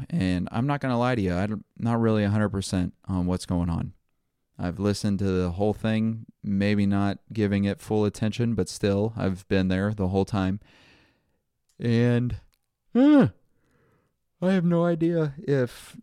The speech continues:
the good forces or the evil forces are winning. I know there are worms, and I know they are large, and they can swim through sand, and there's body shields,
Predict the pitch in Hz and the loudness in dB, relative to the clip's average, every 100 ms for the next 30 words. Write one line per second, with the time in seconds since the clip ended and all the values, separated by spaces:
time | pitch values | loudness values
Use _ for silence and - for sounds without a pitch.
0 | 107 120 107 101 - - 151 143 - 143 | -4 0 0 0 -6 2 2 4 2 2
1 | 139 135 117 98 95 110 123 131 120 127 | 2 0 0 0 0 0 0 -2 2 0
2 | 123 117 104 101 110 123 110 95 98 95 | 2 -2 0 0 2 2 2 4 4 4
3 | 92 92 87 95 104 160 233 - - _ | 2 2 2 2 4 2 0 -6 -18 _
4 | _ _ _ - - _ - 101 90 90 | _ _ _ -20 -20 _ -6 -2 -2 0
5 | 90 87 87 92 92 92 98 151 220 - | -2 -2 -2 -2 -2 0 0 -2 -6 -12
6 | - _ _ _ _ _ _ _ _ _ | -16 _ _ _ _ _ _ _ _ _
7 | _ - 95 92 90 90 87 101 90 87 | _ -10 -4 -2 -2 -2 -4 -4 -4 -4
8 | - 107 98 - 92 90 - 117 131 143 | -6 -6 -6 -6 -10 -8 -4 -2 -2 -6
9 | - 95 92 92 92 - 113 127 123 - | -6 -4 -2 -4 -4 -2 0 -2 -4 -4
10 | 123 120 120 - | 0 0 -2 -8